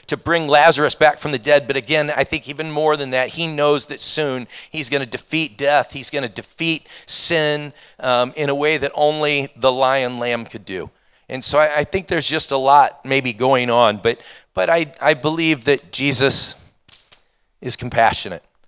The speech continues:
that he feels what we feel. He's a man of sorrows, that, that when we hurt, he hurts. We have an amazing God when you just, again, when you read through this and, and to put a real face on these people and on these times. So, um, Jesus wept.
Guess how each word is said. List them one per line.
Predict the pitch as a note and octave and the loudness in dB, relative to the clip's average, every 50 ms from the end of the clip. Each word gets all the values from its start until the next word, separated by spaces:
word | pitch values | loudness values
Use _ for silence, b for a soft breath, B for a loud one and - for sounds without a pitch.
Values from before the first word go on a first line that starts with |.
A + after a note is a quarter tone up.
| _ _ _ _ _ _ _ | _ _ _ _ _ _ _
that | - A#2 | -8 -6
he | A#2 G#2 | -6 -6
feels | - - C3 B2+ A#2+ G#2+ G#2 | -6 -2 0 0 0 2 2
what | B2 A#2+ - | 2 2 2
we | A#2 A2+ G2+ | 0 -4 -4
feel. | - - G#2+ G#2 G#2 | -4 -2 -2 -2 -2
He's | G2+ F#2+ | -2 -4
a | A#2 | -6
man | A#2+ A#2+ A#2+ B2 | -4 -2 0 0
of | A#2 G#2+ | 0 0
sorrows, | - - - B2 A#2 A#2+ A2+ A2 G#2 G2 F2+ - | 0 0 2 4 4 6 4 4 0 -2 -4 -4
that, | - G#2+ F#2+ F2+ - | -4 -4 -6 -6 -8
that | - A#2 A#2 G#2+ | -6 -6 -6 -4
when | A2 A2+ A#2 A2+ | -4 -8 -8 -6
we | A#2 C3+ C#3+ B2+ | -6 -6 -6 -6
hurt, | G#2+ - C3 C3 B2+ A#2+ - - - - | -6 -4 -2 -2 -2 -4 -8 -12 -18 -18
he | _ - D3 A#2+ | _ -12 -10 -10
hurts. | G2+ G#2+ G2 F2 - _ _ - - - _ _ _ _ _ _ _ _ | -8 -8 -10 -10 -12 _ _ -20 -20 -20 _ _ _ _ _ _ _ _
We | - C#3+ | -2 -2
have | D3 C#3+ | -2 0
an | C#3+ | -2
amazing | B2+ A#2+ B2+ C3 C3 D3+ D3+ C#3 C3 C#3 D3 | -4 -4 -4 -2 0 0 0 -2 -4 -6 -4
God | A2+ G#2+ G#2 G2 E2 C#2+ - _ _ _ _ _ _ _ | -2 0 2 2 0 -2 -4 _ _ _ _ _ _ _
when | _ - A#2 A#2 | _ -14 -14 -12
you | A2 G#2 | -14 -14
just, | _ - A#2+ A2+ - - - | _ -10 -8 -8 -8 -8 -10
again, | C3 A2 G#2+ A#2+ B2+ A#2 A#2 | -16 -14 -10 -8 -8 -8 -8
when | A2+ | -10
you | A2 G#2+ | -12 -12
read | G#2 G#2+ A#2+ B2+ B2+ - _ | -12 -10 -10 -10 -10 -12 _
through | G#2+ A#2 B2+ A#2 | -12 -12 -10 -8
this | G2+ F#2 F2+ - - | -8 -8 -6 -6 -8
and, | A2 G2+ - B B B B B B | -8 -10 -14 B B B B B B
and | - A2+ - | -14 -12 -12
to | - | -14
put | - _ - D3+ C#3+ C#3 | -14 _ -2 -2 0 0
a | |
real | B2 A#2 A2+ C3+ C#3+ C3+ | 0 0 0 2 2 2
face | - - - - B2+ C3 B2+ - - - | 0 -4 -6 -4 -4 -2 -2 -4 -4 -4
on | A#2 A2+ A#2 | -4 -6 -6
these | A#2 A2+ G#2 - | -8 -10 -10 -8
people | - - B2+ A#2+ G#2+ - G#2+ G#2 | -8 -8 -8 -8 -8 -6 -4 -4
and | G#2 | -2
on | G#2 G#2 G2+ | -2 -4 -4
these | G2+ F#2+ F2+ - - | -4 -8 -10 -10 -6
times. | - G2+ G2+ F#2+ E2+ E2+ F2+ - | -4 -4 -4 -4 -6 -8 -12 -10
So, | - G2 F2+ E2 B B B B B B B | -6 -6 -6 -6 B B B B B B B
um, | - G2 G2+ G2+ G2 | -8 -6 -6 -6 -6
Jesus | - - C#3 D3 C#3+ D#3+ D3 - | -6 -4 -4 -4 -2 -4 -4 -4
wept. | A2+ A2+ A#2+ A2+ - - - _ - - | -2 0 0 0 0 -2 -8 _ -20 -20